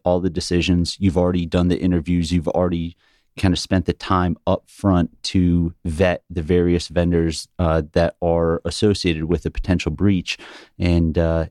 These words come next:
it, it takes all the guesswork out of it. And that way you can focus on kind of maintaining, um,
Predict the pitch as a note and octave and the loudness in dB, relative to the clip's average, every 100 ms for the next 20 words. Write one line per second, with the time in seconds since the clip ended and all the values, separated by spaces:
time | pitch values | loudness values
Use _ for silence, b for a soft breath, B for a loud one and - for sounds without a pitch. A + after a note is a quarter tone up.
0 | - F#2 - F#2 - F#2 - F2+ F2 D#2+ | -2 -2 0 -4 0 -2 0 0 0 0
1 | E2+ - F2 - E2 E2 D2+ D#2 - E2+ | -2 -2 -6 -2 -2 -2 -2 -4 -2 0
2 | E2+ - F#2+ E2+ D#2+ - D#2 F#2+ E2+ E2+ | 0 0 0 0 -2 -6 -4 0 0 -2
3 | - E2+ E2 D#2 b b b F2 D#2 E2+ | -4 0 0 -2 b b b -2 0 2
4 | F2+ - F2 F2 E2+ E2 - _ E2 E2 | 0 0 -2 0 -2 -4 -8 _ -4 0
5 | D#2+ | -2